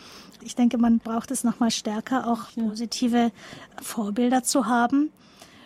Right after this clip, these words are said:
Speaker 1: um dann auch seine eigenen Gefühle daran auszurichten.
Speaker 2: Herr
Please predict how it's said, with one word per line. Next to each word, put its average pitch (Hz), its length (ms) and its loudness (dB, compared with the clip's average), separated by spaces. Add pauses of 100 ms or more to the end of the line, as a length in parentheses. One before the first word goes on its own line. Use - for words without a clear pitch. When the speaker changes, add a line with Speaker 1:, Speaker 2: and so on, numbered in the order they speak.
(140)
Speaker 1:
um 240 220 4
dann 226 180 2
auch 233 220 -4
seine 233 300 0
eigenen 240 300 2
Gefühle 226 480 -2
daran 233 280 2
auszurichten. 208 1200 -4 (340)
Speaker 2:
Herr 196 260 2